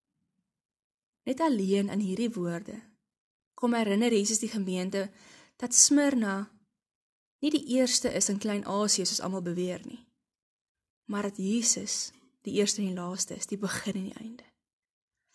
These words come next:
En soos Jesus die dood oorwin het, verseker hy hulle in sy seëngroet dat hy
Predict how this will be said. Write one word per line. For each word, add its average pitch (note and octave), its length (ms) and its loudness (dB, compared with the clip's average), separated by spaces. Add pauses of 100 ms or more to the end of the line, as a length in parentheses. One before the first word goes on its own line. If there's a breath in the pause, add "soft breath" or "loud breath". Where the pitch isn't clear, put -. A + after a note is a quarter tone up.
(280)
En G3+ 80 2
soos G3+ 240 6
Jesus A#3 400 6
die G3+ 80 -2
dood G#3 400 2
oorwin F3+ 400 -4
het, - 240 -12 (640)
verseker B3+ 580 2
hy F#3 160 2 (220)
hulle F3+ 320 -4
in B3 160 2
sy A3+ 160 -2
seëngroet - 800 -4 (920)
dat A#3 400 -4
hy A#3 320 2